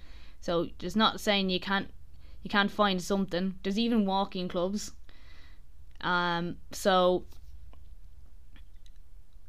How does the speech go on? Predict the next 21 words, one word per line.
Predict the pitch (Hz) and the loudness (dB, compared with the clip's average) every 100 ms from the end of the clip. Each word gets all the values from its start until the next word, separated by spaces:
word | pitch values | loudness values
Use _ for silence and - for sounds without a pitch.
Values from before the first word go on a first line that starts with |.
| - - - - - | -10 -10 -10 -8 2
have | 196 233 | 4 6
a | |
little | 240 202 | 6 6
ponder. | 202 196 202 220 202 - - - - - - - - - - | 4 6 6 4 2 -8 -10 -10 -10 -10 -10 -10 -10 -10 -2
Ponder | 226 240 220 | 2 4 6
my | 202 | 8
last | 196 196 - | 8 6 4
sentence | 202 220 196 190 | 4 6 4 0
as | 175 | 2
well, | 185 185 180 | 4 6 4
saying | - 175 175 175 | 0 -2 -2 -4
it's, | 170 - - - - - - - - | -6 -8 -10 -10 -10 -10 -10 -12 -12
it's | - | 0
not | 202 196 | 2 6
as | |
easy, | 185 185 190 175 175 160 - | 6 4 4 2 0 -2 -6
but | 175 | -2
it's | 185 | 2
not | 180 | 2
as | 175 | 2
difficult, | 185 185 - 170 165 | -2 -2 -2 -2 -2